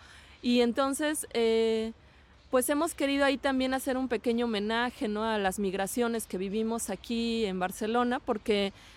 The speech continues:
eh, es muy, eh, yo siempre digo, ¿no? Yo tengo la suerte de que fui una mujer migrante que, aunque,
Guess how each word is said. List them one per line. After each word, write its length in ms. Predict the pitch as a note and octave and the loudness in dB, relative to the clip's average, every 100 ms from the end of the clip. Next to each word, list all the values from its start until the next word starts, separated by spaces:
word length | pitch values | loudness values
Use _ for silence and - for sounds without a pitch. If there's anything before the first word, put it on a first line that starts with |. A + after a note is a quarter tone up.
| - - - | -20 -20 -6
eh, 640 | G3 G3 F#3+ F#3+ F#3 F3+ F3 F#3 - - - - - - | -2 0 0 -2 -2 -4 -8 -12 -16 -20 -20 -20 -20 -6
es 200 | A3 A#3 | -4 0
muy, 880 | B3+ C4+ C4+ C4+ C4 C4 B3+ B3 B3+ - _ _ - - - - - - - | 0 0 0 0 -2 -2 -2 -4 -8 -14 _ _ -20 -20 -20 -20 -20 -18 -4
eh, 380 | - G3 F#3 G3+ | 0 2 0 2
yo 140 | A#3+ | 2
siempre 320 | B3 A#3 A3+ | 2 0 0
digo, 240 | C#4+ F#4 G#3 | 2 2 0
¿no? 180 | B3+ | -2
Yo 200 | C#4+ A#3 | 0 -2
tengo 260 | A3 A#3+ A#3 | 0 0 0
la 120 | G3 | 0
suerte 400 | F#3+ B3 A#3 A3+ | 0 0 0 0
de 140 | G#3+ F3+ | -2 -2
que 160 | F#3+ | -8
fui 240 | - G#3 G3+ | -4 -4 -2
una 260 | G#3 G3+ | -2 -2
mujer 300 | F#3+ F#3+ A3+ | -2 -2 -2
migrante 640 | A3 A3 A#3+ B3 A3+ B3+ - | 0 2 2 0 0 -4 -2
que, 580 | G#3+ F3+ F3 E3+ E3 - | -2 0 -2 -2 -4 -4
aunque, 720 | F#3+ G3 F3+ F#3+ F3+ F3+ F3 | -2 -2 0 0 0 0 -4